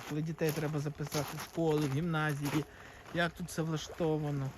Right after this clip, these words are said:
Е, медициною, тобто не тільки, я маю на увазі, ми вже говорили про мову, я маю на увазі просто, як працює медицина, як та система в них влаштована,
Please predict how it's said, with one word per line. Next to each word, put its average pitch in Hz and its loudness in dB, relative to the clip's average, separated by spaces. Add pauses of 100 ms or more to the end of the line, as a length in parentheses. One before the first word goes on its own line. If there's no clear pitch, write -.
(640)
Е, 135 2 (1300)
медициною, 185 4
тобто 160 -2
не 165 2
тільки, 190 -2
я 175 4
маю 175 2
на 180 2
увазі, 180 2
ми 170 0
вже 165 2
говорили 180 4
про 160 0
мову, 156 4
я 151 2
маю 156 2
на 156 2
увазі 160 2 (520)
просто, 170 2
як 151 2 (200)
працює 170 4
медицина, 147 4 (140)
як 147 2
та 151 0
система 156 2
в 151 4
них 156 2
влаштована, 151 0